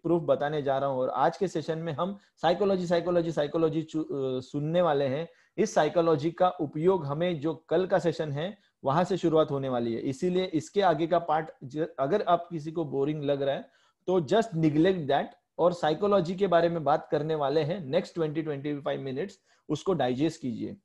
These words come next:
तो एक कॉमन चार्ट फिर भी अलग-अलग इंप्रेशंस देता है। इसका मतलब हमें जो सिखाया गया है, वो चीज हमें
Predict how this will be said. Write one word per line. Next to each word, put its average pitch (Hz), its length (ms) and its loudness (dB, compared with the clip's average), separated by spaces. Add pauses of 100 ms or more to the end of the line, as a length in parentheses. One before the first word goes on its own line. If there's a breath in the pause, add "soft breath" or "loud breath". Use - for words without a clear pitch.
(1300)
तो 185 180 -2
एक 226 320 6
कॉमन 196 300 2
चार्ट 170 440 2 (120)
फिर 190 160 6
भी 214 220 0
अलग-अलग 175 720 4
इंप्रेशंस 160 580 0
देता 135 340 0
है। 143 140 -2
इसका 147 360 -2
मतलब 147 300 -6
हमें 147 320 -4
जो 170 120 -2
सिखाया 143 480 0
गया 131 300 0
है, 113 260 -6 (600)
वो 160 300 6
चीज 175 540 -4 (140)
हमें 156 480 -2